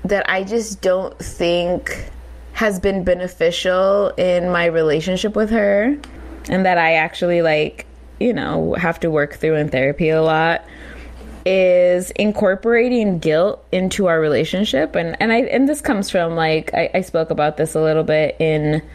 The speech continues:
uh, season one when I talked about Catholicism. Like, my mom's a very devout Catholic, and so she just, like,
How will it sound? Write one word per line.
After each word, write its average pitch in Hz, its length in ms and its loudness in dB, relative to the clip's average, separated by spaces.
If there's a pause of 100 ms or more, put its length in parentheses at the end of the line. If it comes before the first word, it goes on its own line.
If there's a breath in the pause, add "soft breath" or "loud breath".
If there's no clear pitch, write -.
(220 loud breath)
uh, 202 360 4
season 196 440 2
one 175 360 2
when 190 140 2
I 165 120 2
talked 160 280 -2
about 170 340 0
Catholicism. 185 920 0
Like, 180 200 2
my 190 100 2
mom's 208 420 0
a 180 80 2
very 160 640 0 (680 loud breath)
devout 165 380 0
Catholic, 170 540 0 (180)
and 208 100 0
so 226 120 0
she 226 160 -2
just, 311 180 -2
like, 311 300 -2